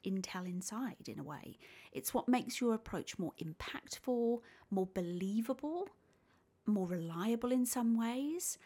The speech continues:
and powerful than anyone else's. Because when you package it up and you give it an identity, it suddenly takes on a life of its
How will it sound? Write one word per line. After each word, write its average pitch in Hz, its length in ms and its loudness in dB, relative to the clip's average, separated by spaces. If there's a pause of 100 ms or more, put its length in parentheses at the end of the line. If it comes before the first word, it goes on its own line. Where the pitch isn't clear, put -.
(560)
and 277 420 2 (400)
powerful - 720 -2 (720)
than 226 220 2
anyone 233 320 4
else's. - 600 -6 (680)
Because 240 200 0
when 269 140 6
you 269 80 8
package - 480 -4
it - 100 -6
up 226 160 -4
and 208 100 2
you 196 60 2
give 190 200 -2
it - 140 -2
an 196 120 -2
identity, 190 1120 0 (260)
it - 160 -6
suddenly 277 420 4
takes - 320 -2
on 202 140 0
a 190 60 2
life 180 300 -4
of 180 100 -8
its - 180 -6